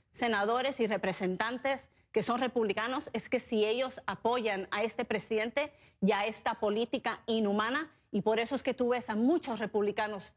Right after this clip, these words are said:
tan nerviosos, porque aunque ellos dicen que sí, ellos no, no están de acuerdo con separar a las madres con los niños, no han hecho nada para confrontar a su propio presidente y decirle, "No, esto no se puede hacer, usted puede cambiar esto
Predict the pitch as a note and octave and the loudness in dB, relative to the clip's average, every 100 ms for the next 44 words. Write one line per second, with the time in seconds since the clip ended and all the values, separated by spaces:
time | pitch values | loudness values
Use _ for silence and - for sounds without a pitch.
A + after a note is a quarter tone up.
0 | - D#4 D#4+ C#4 G#3 F#3+ A3 G#3 - A3 | -2 2 4 4 2 2 0 -2 -4 -8
1 | - _ _ - A3 A#3 G#3+ - - A3+ | -10 _ _ -4 0 0 -2 -2 -2 -2
2 | A#3+ A#3 C4+ B3 C#4+ C#4+ B3+ A#3 F#3+ D#4+ | 0 2 2 2 0 0 -2 -2 -2 0
3 | D4 B3 C#4 C#4 A#3+ C4 C#4 C4 B3 A#3 | 2 0 0 0 2 2 2 0 0 2
4 | A#3 B3+ C4 A#3 C4 B3+ A#3+ A#3+ A#3 A#3+ | 2 2 0 0 0 0 0 0 0 0
5 | A3+ - G#3 G3 G3+ A#3+ A#3+ G#3 F#3+ G#3 | -2 -2 0 0 0 0 0 0 0 -2
6 | A#3 A3+ - G#3+ F#3+ A3 C4 D4 - _ | 0 -2 -2 -2 0 0 2 0 -4 _
7 | _ - A#3+ C#4+ D#4 D4+ B3+ C4 A#3+ C4 | _ 0 2 4 2 2 -2 0 2 2
8 | C#4 A3+ E3 - _ - A3+ A#3 G#3 - | 0 -4 -6 -18 _ -2 0 0 -2 0
9 | G#3 F3 A3 G#3+ - _ - G#3+ G3+ G#3+ | -2 2 0 0 -6 _ -4 -2 2 2
10 | B3 B3+ C4 B3 A#3+ - A#3+ A#3 A3+ G3+ | 2 0 2 0 -2 0 0 0 0 0
11 | G3+ - A3 A3 G#3+ A#3 G3 - B3+ - | -2 0 2 2 2 0 0 -2 -4 0
12 | A3 A3+ B3+ B3+ B3+ A#3+ A3 G#3 C#4+ C#4 | 0 2 0 -2 -2 0 0 0 -2 0
13 | G3+ - B3+ B3+ B3 A#3+ G#3+ A3 A#3+ A#3+ | -4 -2 -4 0 -2 -2 0 0 0 -2
14 | C4 | -2